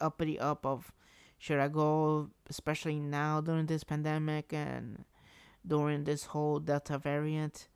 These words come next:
I understand if you wanna go in later. I think they're still gonna be there. Um, I don't know if, if there's different, um, fishes come and go, or it's just,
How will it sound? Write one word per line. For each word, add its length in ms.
I 160
understand 760
if 60
you 100
wanna 140
go 180
in 100
later. 180
I 80
think 260
they're 200
still 240
gonna 260
be 220
there. 460
Um, 500
I 100
don't 160
know 140
if, 60
if 180
there's 280
different, 540
um, 600
fishes 480
come 260
and 140
go, 340
or 260
it's 100
just, 380